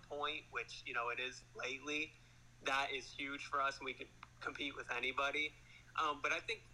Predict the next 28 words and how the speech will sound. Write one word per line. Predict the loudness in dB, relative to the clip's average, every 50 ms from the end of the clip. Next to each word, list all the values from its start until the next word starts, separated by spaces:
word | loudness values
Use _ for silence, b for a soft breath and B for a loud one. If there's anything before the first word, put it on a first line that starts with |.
| -4 -2
the | -2 0 2
backup | 2 2 2 2 2 0 -2 -2
center | -2 0 2 2 2 2 0 0
thing | 0 -2 -2
you're | -2 -2 0 2
talking | 2 2 2 2 0 0
about, | 2 4 4 4 4 0 -4 -14 -18 -18 -20 -18 -12 -8
you | -4 0 2 4
know, | 4 4 4
I | 4 2 4
know | 2 2 2 4 4
Isaac's | 4 4 4 4 2 0 -4 -4 -4 -6 -10 -14 -8 -6
just | -4 -4 -4 0 2
kinda | 2 4 6 6 6
ramping | 4 4 4 2 0 0 -4 -2 2
up. | 4 6 6 6 4 2 -4 -14 B B B B B B B B 0 2
I | 2 2
think | 2 2 2 2
if | 0 0
he | 0 -2 -2
can | -2 -2 0
get | 0 0 0 0 -4
to | -6 -6
twenty, | -4 -2 0 2 2 2 2 2
twenty-five | 2 2 2 2 4 4 4 4 4 2 0
minutes | -2 -2 -2 -2 -4
a | -4
game, | -2 -2 0 0 2 2 0 0 -2